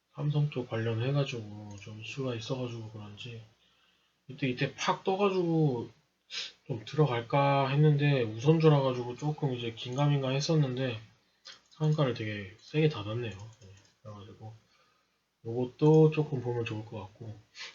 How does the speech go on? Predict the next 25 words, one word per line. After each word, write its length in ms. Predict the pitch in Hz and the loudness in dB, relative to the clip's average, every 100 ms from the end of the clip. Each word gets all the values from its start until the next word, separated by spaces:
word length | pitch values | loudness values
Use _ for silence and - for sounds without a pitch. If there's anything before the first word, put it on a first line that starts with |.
| - | -4
캐릭소프트라고 840 | - 233 233 233 - 208 196 180 175 | 4 4 6 4 4 6 8 8 6
해서 180 | 160 | 8
이제 220 | 139 135 120 | 8 6 4
뭐 160 | 117 | 2
이런 520 | 120 139 131 110 101 - | 4 4 4 0 -6 -4
애니메이션이나 1000 | 127 156 170 165 156 151 143 135 131 120 | 4 6 6 6 6 6 4 4 2 2
뭐 140 | 117 | 0
이런 200 | 120 143 | 2 2
게 80 | 131 | 2
있는데, 460 | 113 117 117 135 117 | 0 -2 0 0 0
키즈주. 600 | - 156 156 151 123 101 - _ _ _ _ _ _ _ - - - | -4 -8 -2 -2 -2 -8 -14 _ _ _ _ _ _ _ -12 -12 -8
이게 160 | 127 139 | -4 -2
이렇게 640 | 127 - 165 156 135 117 | -2 2 8 8 8 4
잘 220 | - - | 0 -2
되는 240 | 113 156 160 | 4 6 6
줄 100 | 123 | 4
몰랐는데 680 | 113 123 127 120 135 131 110 | 0 -2 -2 -2 0 0 0
애들이 240 | 123 127 | -2 -2
굉장히 380 | 120 110 135 120 | -4 -4 -2 -4
좋아하나 380 | 110 110 123 110 | -6 -6 -6 -6
봐요. 300 | 98 98 95 | -10 -14 -14
그래가지고 440 | 107 101 98 104 - | -18 -20 -20 -20 -20
저것도 380 | - 113 113 113 | -14 -12 -10 -10
조금 520 | 120 117 131 120 113 | -12 -10 -8 -8 -8
이제, 240 | 104 104 | -12 -14